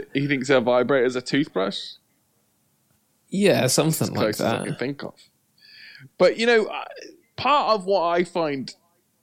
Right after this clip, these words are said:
Speaker 1: funny about this
Speaker 2: Uh,
Speaker 1: is how uncomfortable reversing the genders makes us.
Speaker 2: I, I would like to,
Speaker 1: <laughs>
Speaker 2: uh, to do a twist where,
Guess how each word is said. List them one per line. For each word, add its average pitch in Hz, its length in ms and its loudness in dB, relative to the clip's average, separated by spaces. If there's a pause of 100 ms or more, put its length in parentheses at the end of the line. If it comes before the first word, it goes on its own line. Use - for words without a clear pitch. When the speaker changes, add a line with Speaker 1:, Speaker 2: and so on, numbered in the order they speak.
(120)
Speaker 1:
funny 247 280 0
about 127 280 2
this 123 280 -4
Speaker 2:
Uh, 147 160 0
Speaker 1:
is 170 500 0
how 180 300 2
uncomfortable 170 800 0
reversing 143 540 -2
the 147 60 -2
genders 135 720 -2 (520)
makes 180 400 0
us. - 340 -14 (880)
Speaker 2:
I, 139 140 6
I 165 280 4
would 180 200 4
like 147 300 2 (180)
to, 120 500 2 (140)
Speaker 1:
<laughs> - 160 -8
Speaker 2:
uh, 107 520 -2 (160)
to 139 120 0
do 170 200 4
a 160 40 4
twist 123 680 0
where, 110 560 2